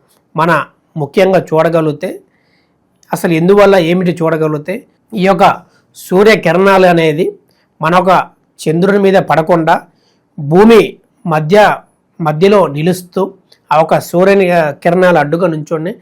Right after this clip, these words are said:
ఆ ఒక చంద్రుణ్ణి కప్పేస్తూ ఆ ఒక కిరణాలు భూమి మీద పడకుండా ఈ యొక్క మూడు గంటల ముప్పై నిమిషాల వరకు అడ్డుకుంటూ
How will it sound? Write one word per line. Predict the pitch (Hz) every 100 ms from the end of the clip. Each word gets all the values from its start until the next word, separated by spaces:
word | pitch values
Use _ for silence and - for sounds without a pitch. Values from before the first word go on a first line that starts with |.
| _ _ _
ఆ | 165
ఒక | 185 185 196 147 - _ -
చంద్రుణ్ణి | 165 202 214 208 165 - _ _ _ -
కప్పేస్తూ | 151 139 214 202 - - 196 - -
ఆ | 165
ఒక | 160 165
కిరణాలు | 139 160 156 180 190
భూమి | 175 151 175
మీద | 175 165
పడకుండా | 160 147 147 151 151 208 _ _ -
ఈ | 170
యొక్క | 165
మూడు | 156 165 180 175
గంటల | 170 170
ముప్పై | 180 147 - 165
నిమిషాల | 151 151 208 202
వరకు | 185 165 156 202 151 _ _ _ -
అడ్డుకుంటూ | 147 160 165 165 170 220